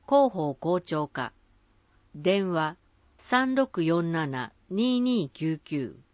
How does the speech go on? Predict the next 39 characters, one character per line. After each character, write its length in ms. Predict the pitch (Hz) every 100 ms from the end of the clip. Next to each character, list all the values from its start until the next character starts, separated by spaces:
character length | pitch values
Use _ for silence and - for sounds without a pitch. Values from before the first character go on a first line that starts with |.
| _ _ _ _ _ _ _ _ _ _ _
ホ 240 | 262 277
ー 40 |
ム 180 | 262 262
ペ 220 | 233 233
ー 40 | 160
ジ、 220 | 120 110 _ _ _ _ _ _
ダ 160 | 190 214
ブ 160 | 233 277
リ 100 | 277
ュ 20 |
ダ 140 | 254
ブ 160 | 240 254
リ 120 | 247
ュ 20 |
ダ 160 | 233 226
ブ 100 | 175
リ 100 | 147
ュ 200 | 139 120 _
ド 100 | 156
ッ 60 | 147 _
ト 220 | - 135 - _ _ _
シ 200 | - -
テ 80 | 240
ィ、 240 | 170 127 120 _ _ _
シ 340 | - 254 254
ー 80 | 247
ア 60 | 240
イ 100 | 160
テ 160 | -
ィ 140 | 175 180
ー 40 |
ワ 140 | 170 160
イ 160 | 127 - _ -
ド 140 | 143
ッ 40 | - -
ト 220 | 139 135 _ _ -
コ 200 | 220 214
ー 40 |
ト、 640 | 208 190 185 175 165 160